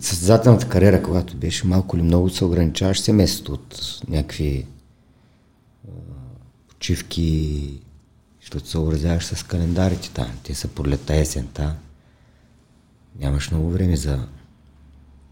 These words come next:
за тях. А има доста неща да се гледат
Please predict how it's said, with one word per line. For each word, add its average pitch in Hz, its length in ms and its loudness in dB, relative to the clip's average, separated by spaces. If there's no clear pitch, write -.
за 71 200 -4
тях. - 400 -10
А 92 60 -4
има 110 180 0
доста 107 340 -2
неща - 260 -6
да - 60 -6
се - 120 -14
гледат - 400 -14